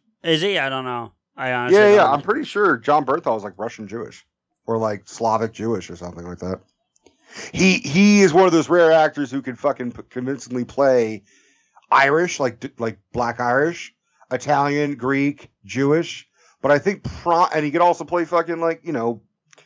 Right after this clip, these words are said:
Speaker 2: American hillbilly, you know, from the fucking South.
Speaker 1: Right.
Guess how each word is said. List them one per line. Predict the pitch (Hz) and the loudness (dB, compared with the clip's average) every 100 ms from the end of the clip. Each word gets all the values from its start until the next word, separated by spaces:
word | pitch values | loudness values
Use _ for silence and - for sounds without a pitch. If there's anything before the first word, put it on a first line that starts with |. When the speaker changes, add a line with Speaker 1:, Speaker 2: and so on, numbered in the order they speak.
| _ _ _ _ _ | _ _ _ _ _
Speaker 2:
American | 127 143 156 151 151 | 0 2 2 2 -2
hillbilly, | 143 196 123 104 101 | 0 0 0 -6 -8
you | 107 | -8
know, | 113 | -6
from | 120 127 120 | -6 -6 -6
the | 120 | -4
fucking | 120 127 131 | -2 -4 -4
South. | 123 - - - - _ _ _ _ _ _ _ _ _ _ | -6 -4 -4 -6 -20 _ _ _ _ _ _ _ _ _ _
Speaker 1:
Right. | 156 151 120 | 2 2 2